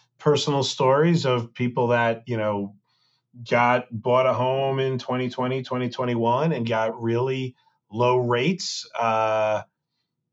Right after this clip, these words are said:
I, funny story, I know someone that was seventy-eight years old, got a thirty-year loan at two and three quarters. I don't, I don't know how he got that loan, <laughs> but he did. And, uh, he listens, so he knows who I'm talking about. But I, you know, like,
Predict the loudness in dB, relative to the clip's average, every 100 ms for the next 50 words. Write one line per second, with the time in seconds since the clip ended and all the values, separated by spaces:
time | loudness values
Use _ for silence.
0 | _ -6 -4 -4 -4 -2 -2 -2 -2 2
1 | 4 4 2 0 -2 -2 -2 0 0 -2
2 | -2 -4 -4 -4 -2 -2 -4 -4 -4 0
3 | 2 2 2 0 0 -4 -2 0 0 -4
4 | -2 0 0 0 0 0 0 -2 -4 -8
5 | _ _ _ -2 2 4 2 0 2 2
6 | 0 -4 -12 -12 -4 -2 0 0 0 0
7 | 2 2 2 2 0 -2 -2 0 0 0
8 | -2 -4 -10 -8 -4 0 0 0 -4 -4
9 | 0 0 -2 -8 -16 -8 -2 0 0 2
10 | 2 2 2 0 0 0 0 2 4 4
11 | 0 0 0 0 0 -2 -2 -2 -4 -6
12 | -10 -6 -6 -8 -18 -20 -2 2 2 2
13 | 0 2 2 4 4 2 -2 -6